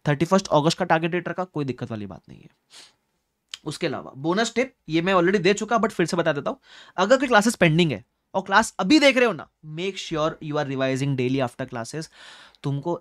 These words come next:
अंदाजा नहीं है उसका क्या बेनिफिट होने वाला है। बस मेरी बात मान लेना, मेरे कहने पे ये कर लेना कि क्लासेस कोई पेंडिंग है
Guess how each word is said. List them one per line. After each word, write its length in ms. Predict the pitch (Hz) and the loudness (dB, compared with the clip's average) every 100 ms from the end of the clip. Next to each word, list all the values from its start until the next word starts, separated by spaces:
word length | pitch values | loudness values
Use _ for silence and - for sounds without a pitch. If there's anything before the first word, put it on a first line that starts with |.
| _ | _
अंदाजा 480 | 139 131 135 151 175 | -8 0 4 6 6
नहीं 140 | 175 | 4
है 40 | 160 | 0
उसका 200 | - 151 | -2 -6
क्या 180 | 139 139 | -4 -4
बेनिफिट 400 | 117 117 117 107 | -4 -8 -10 -12
होने 140 | 101 | -14
वाला 240 | 87 82 | -14 -18
है। 140 | - _ _ 135 | -20 _ _ -2
बस 200 | 147 147 | 0 2
मेरी 180 | 156 | 0
बात 260 | 139 131 135 | 2 0 0
मान 120 | 123 | -4
लेना, 160 | 139 196 | 0 4
मेरे 260 | 151 170 | 6 6
कहने 220 | 175 131 127 | 4 0 -2
पे 100 | 127 | -4
ये 80 | |
कर 80 | 120 | -6
लेना 240 | 113 143 185 | -8 -8 -8
कि 60 | |
क्लासेस 320 | 185 127 139 | -6 -6 -6
कोई 120 | - - | -10 -10
पेंडिंग 340 | 117 101 | -10 -12
है 60 | 104 | -14